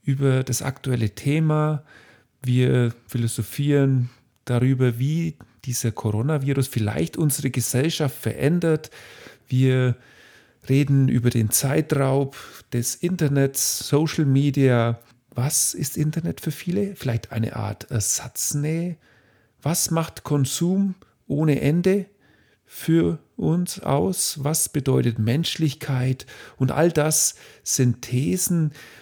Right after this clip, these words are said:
aus einem Roman. Und die Frage ist eigentlich, was ist Fiktion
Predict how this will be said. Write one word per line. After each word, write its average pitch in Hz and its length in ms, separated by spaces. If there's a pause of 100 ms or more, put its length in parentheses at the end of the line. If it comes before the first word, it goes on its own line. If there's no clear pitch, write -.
(140)
aus 160 320
einem 135 340
Roman. 117 480
Und 135 160
die 120 60
Frage 139 520
ist 151 360
eigentlich, 123 760 (720)
was - 600 (300)
ist - 280
Fiktion 147 960